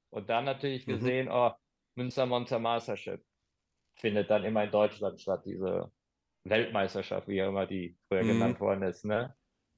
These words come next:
Speaker 1: Und, äh, jetzt ein, ein Jahr später, einundneunzig sogar,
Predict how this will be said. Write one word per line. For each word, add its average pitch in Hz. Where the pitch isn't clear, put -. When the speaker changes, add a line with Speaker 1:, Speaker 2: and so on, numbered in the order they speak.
Speaker 1:
Und, 113
äh, 104
jetzt 120
ein, 147
ein 139
Jahr 143
später, 139
einundneunzig 139
sogar, 131